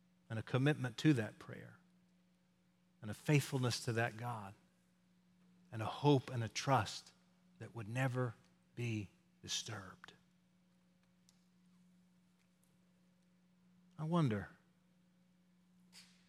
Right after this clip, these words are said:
wonder what it would be like if, if we could trust that way.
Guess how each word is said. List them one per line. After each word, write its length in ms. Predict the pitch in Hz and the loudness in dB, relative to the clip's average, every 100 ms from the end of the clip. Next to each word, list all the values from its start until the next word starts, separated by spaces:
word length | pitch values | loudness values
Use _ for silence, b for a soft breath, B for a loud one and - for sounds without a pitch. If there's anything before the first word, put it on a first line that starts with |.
| _ - | _ -4
wonder 160 | 202 262 | -2 0
what 160 | 247 | 2
it 40 | 185 | 4
would 160 | 160 | 6
be 100 | 160 | 8
like 400 | 156 139 123 - | 10 10 8 6
if, 260 | 117 - - - - - _ _ _ _ _ _ _ _ _ _ _ _ - | 0 -2 -10 -20 -20 -20 _ _ _ _ _ _ _ _ _ _ _ _ -8
if 140 | 117 | 2
we 100 | 175 | 4
could 160 | 185 139 | 6 4
trust 300 | - 113 - | 4 2 0
that 180 | 113 | -4
way. 140 | 98 | -6